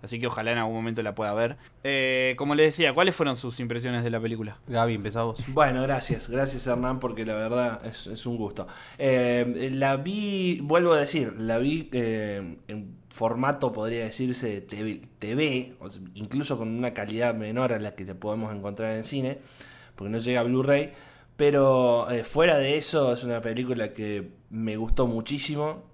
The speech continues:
Speaker 3: En, hace un mes te diría que no esperaba que me gustara tanto una película así, o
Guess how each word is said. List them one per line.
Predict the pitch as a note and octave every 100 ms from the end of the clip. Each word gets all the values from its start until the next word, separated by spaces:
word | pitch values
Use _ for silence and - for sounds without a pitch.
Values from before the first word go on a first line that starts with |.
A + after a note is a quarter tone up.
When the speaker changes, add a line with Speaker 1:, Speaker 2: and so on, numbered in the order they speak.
| -
Speaker 3:
En, | G#2+ G#2+ A2 - -
hace | C3+ -
un | C#3+ C#3
mes | E3 F3+
te | D3+
diría | C3 B2+ C#3+ D3
que | C3
no | B2+ C3 B2+ A#2+ A2+
esperaba | A2+ A#2+ C3+ C3 A#2
que |
me | A2
gustara | G#2+ G#2 - A#2+ A2
tanto | B2 A2+ G#2
una | G2+
película | F#2+ G2+ G#2 G#2+ G2
así, | - A#2+
o | A#2 -